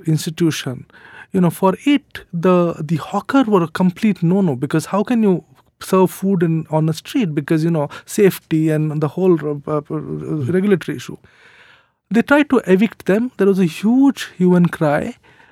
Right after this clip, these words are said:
Speaker 1: Then, you know, by the people. So then the planning firm said, the planning organization said,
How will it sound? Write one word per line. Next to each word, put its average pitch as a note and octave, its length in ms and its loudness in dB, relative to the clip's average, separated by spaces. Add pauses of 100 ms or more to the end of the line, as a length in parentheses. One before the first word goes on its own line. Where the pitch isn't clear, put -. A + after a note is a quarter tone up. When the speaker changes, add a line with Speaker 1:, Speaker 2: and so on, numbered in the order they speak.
(280)
Speaker 1:
Then, B3+ 520 2 (100)
you G#3+ 100 0
know, F#3+ 260 2 (880)
by F3 220 4
the E3+ 100 0
people. F#3 500 -2 (280)
So A#3 120 -2
then B3+ 580 0 (680)
the F3+ 120 -2
planning C4 340 2
firm G#3+ 300 2
said, E3+ 360 -2
the F3 140 0
planning A3+ 300 2
organization F#3 500 2
said, D#3 340 -2